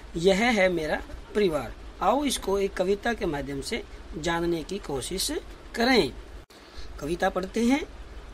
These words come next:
अपना घर है सबको प्यारा, यह देता है हमें सहारा। माता पिता यहाँ पर रहते,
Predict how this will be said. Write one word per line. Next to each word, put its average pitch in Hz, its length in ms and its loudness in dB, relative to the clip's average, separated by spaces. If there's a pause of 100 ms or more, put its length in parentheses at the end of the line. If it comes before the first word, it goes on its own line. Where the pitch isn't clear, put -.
(140)
अपना 262 520 4
घर 190 300 0
है 185 280 -2
सबको 180 560 -2
प्यारा, 160 760 0
यह 180 300 0
देता 175 520 2
है 165 280 -2
हमें 180 440 2
सहारा। 202 760 4 (800)
माता 196 320 4
पिता 196 460 4
यहाँ 165 380 2
पर 269 260 0
रहते, 214 680 0